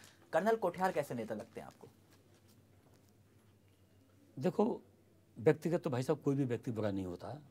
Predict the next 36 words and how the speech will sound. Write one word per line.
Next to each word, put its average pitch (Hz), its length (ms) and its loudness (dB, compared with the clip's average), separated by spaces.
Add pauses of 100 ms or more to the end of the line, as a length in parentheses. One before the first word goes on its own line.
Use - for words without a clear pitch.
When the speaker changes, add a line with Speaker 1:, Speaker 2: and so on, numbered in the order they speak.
(120)
Speaker 2:
हम 104 60 -8
किसी 110 280 -10
को 113 60 -8
उसमें 101 220 -8
नहीं 101 100 -2
कहेंगे, 95 320 -8 (1120)
लेकिन 143 320 0
जो 143 360 0
लोग, 143 400 2 (1400)
लोगों 127 320 2
को 131 160 0
झूठे 113 380 -4
वादे 110 260 0
करना 104 340 -6 (840)
कि 110 60 -8
हम 110 140 -4
तुमको 110 280 -6
ये 104 180 -2
फ्री 107 240 -8
कर 104 100 -6
देंगे, 107 280 -6
वो 107 200 -6
फ्री 107 220 -6
कर 101 140 -4
देंगे, 113 320 -6
Speaker 1:
हम्म। 127 120 -8 (1300)
Speaker 2:
तो 143 60 -4
कम 143 180 -2
से - 140 -10
कम 156 260 -4 (380)
वो 143 100 4
दल 160 180 8
तो 160 120 2
ठीक 107 220 0
नहीं 82 200 -4
है। - 140 -14